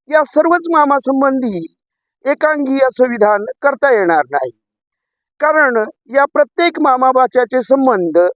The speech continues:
महाभारतामध्ये वेगवेगळ्या प्रकारे चित्रित करण्यात आलेले आहेत. श्रीकृष्णाला युद्ध जिंकणं त्याच्या दृष्टीनं महत्वाचं होतं.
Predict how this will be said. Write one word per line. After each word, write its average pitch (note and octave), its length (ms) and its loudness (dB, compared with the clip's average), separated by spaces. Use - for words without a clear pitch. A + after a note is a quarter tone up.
महाभारतामध्ये A3+ 1000 2
वेगवेगळ्या D4+ 540 2
प्रकारे G#3 420 0
चित्रित G#3 380 -6
करण्यात E3+ 380 0
आलेले D3 360 0
आहेत. D#3+ 540 -4
श्रीकृष्णाला C#4+ 760 0
युद्ध D#4+ 340 0
जिंकणं C#4 500 0
त्याच्या A#3+ 240 0
दृष्टीनं F#3 600 -4
महत्वाचं A3+ 540 0
होतं. A#2+ 400 -6